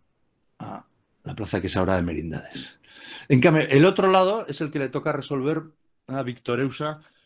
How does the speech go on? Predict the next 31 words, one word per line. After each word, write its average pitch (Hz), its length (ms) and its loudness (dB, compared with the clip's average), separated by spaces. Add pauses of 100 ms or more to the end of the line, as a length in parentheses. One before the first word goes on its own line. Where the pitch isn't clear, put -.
(280)
que 139 480 -2
lo 113 160 -4
hace 135 380 -4
en 101 100 -10
varias 117 300 -4
fases, - 480 -20
que 117 120 -10
es - 180 -10
el, 104 320 -8
el 95 340 -10
edificio 117 520 0
del 104 180 2
Crédito 117 380 4
Navarro, 143 760 0
una 101 220 -10
vez 101 80 -6
derribado, 120 600 0
es 107 100 -14
la 113 100 -4
otra 117 160 -6
esquina. 175 400 -8 (200)
Entonces, - 300 -2
eusa 180 440 -2 (300)
tiene 135 280 0
que, 127 280 -2
que, 127 420 -4
que 123 120 -4
resolver 143 680 0
el 113 160 -4
otro 127 280 0
lado, 151 440 0